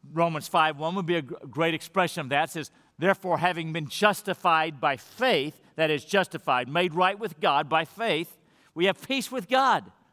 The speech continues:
through our Lord Jesus Christ." You know, something that deep in the human heart, all of us long for, to have peace with God. He gives us that peace.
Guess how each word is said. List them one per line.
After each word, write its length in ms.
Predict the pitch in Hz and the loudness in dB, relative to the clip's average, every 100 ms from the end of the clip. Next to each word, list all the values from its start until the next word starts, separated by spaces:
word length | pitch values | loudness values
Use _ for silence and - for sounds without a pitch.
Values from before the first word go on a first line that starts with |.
| - | -2
through 120 | 214 | 0
our 80 | 196 | 2
Lord 220 | 220 226 | 2 0
Jesus 320 | 196 208 185 | -2 -6 -6
Christ." 280 | 220 226 147 | 0 0 0
You 40 | |
know, 140 | 185 160 - - | -2 -4 -8 -6
something 380 | 226 226 247 | -2 0 0
that 220 | 208 151 117 | -2 -2 -2
deep 260 | 240 208 | -2 -2
in 80 | 247 | -2
the 80 | 220 | -2
human 260 | 190 214 | -2 -2
heart, 240 | 175 156 170 | 0 0 0
all 180 | 175 190 | 0 0
of 80 | 208 | -2
us 140 | 180 | -2
long 220 | 180 151 | -2 -2
for, 280 | - 131 131 - - | -4 -4 -4 -8 -16
to 80 | - | -6
have 140 | 135 - | -6 -8
peace 460 | - 190 180 - | -8 -2 -2 -4
with 160 | 127 98 | -10 -10
God. 220 | 113 92 87 _ _ _ _ _ _ _ _ _ _ _ _ _ - | -8 -8 -14 _ _ _ _ _ _ _ _ _ _ _ _ _ -10
He 120 | 131 | -6
gives 240 | 139 147 | -4 -4
us 140 | 123 - | -6 -8
that 200 | 110 - | -8 -4
peace. 380 | 156 104 - | -6 -6 -14